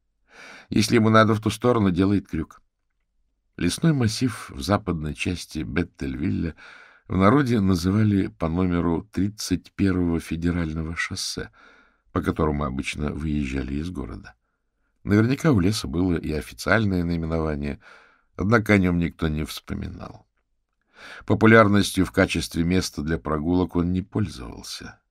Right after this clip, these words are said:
В городе имелось достаточно приятных парков — а после исчезновения Кэти так и вовсе обрёл дурную славу, поскольку именно там нашли туфельки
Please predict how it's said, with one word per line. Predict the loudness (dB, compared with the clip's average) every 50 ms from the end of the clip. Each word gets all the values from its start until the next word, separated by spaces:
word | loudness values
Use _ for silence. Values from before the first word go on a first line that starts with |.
| _ -8
В | -4
городе | 0 2 4 4 4 4 4 4 2
имелось | 4 4 2 2 2 2 0 -2 -6 -8
достаточно | -6 -4 -4 -6 -6 -10 -12 -12 _ -14 -10 -10 -10 -10 -10 -12
приятных | -8 -6 -4 -4 -4 -6 -10 -14 -16 -16 -14
парков — | -8 -8 -8 -8 -8 -12 -14 -14 -14 -20 -20 -20 -20 -20 -20 _ _ _ _ _ _ _ -2
а | 0 0
после | 4 4 2 2 4 2 2 4
исчезновения | 4 2 0 0 0 2 2 2 2 2 2 0 -4 -8 -6
Кэти | -2 -4 -4 -2 -2 -4 -6 -6 -8 -20 -20 -20 -20 -20 -20 _ -2
так | -2 0 2 2
и |
вовсе | 4 4 4 2 2 0 0 2
обрёл | 2 2 2 0 0 0 -2 -2
дурную | 0 2 2 4 4 4 2 2 2 0
славу, | -2 -4 -4 -4 -2 -2 -4 -4 -6 -8 _ _ _ _ _ _ _ _ _
поскольку | -4 -4 -2 2 4 2 4 4 2 0
именно | 2 2 0 0 0 0 -2 -2 -2 -4 -6
там | -6 -2 0 0 0 0 -4 -2
нашли | -2 0 0 0 0 0 0 -2
туфельки | -2 _ -2 -2 -2 -2 -2 -6 -8 -8 -6 -6